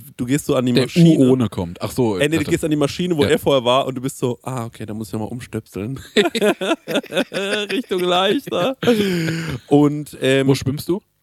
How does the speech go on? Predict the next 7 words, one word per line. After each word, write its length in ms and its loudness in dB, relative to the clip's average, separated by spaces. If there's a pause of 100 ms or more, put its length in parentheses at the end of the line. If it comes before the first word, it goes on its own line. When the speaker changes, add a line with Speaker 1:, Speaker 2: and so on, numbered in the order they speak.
(280)
Speaker 1:
ich 160 -2
schwimme 320 0
in, 380 -2
ähm, 360 0
Heusenstamm. 680 -2 (540)
Speaker 2:
Mhm. 300 -4
Speaker 1:
Ähm, 400 0